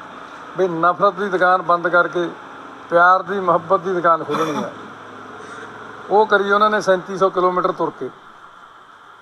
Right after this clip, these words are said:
ਉਹ ਤੋਂ ਬਾਅਦ ਦੁਬਾਰਾ ਮਣੀਪੁਰ ਤੁਸੀਂ ਦੇਖਿਆ ਹੋਣਾ,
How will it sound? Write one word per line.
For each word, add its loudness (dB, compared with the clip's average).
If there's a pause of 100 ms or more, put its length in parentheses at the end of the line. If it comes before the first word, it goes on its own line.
(140)
ਉਹ 0
ਤੋਂ 0
ਬਾਅਦ 4
ਦੁਬਾਰਾ 4 (960)
ਮਣੀਪੁਰ 0
ਤੁਸੀਂ -4
ਦੇਖਿਆ 2
ਹੋਣਾ, 2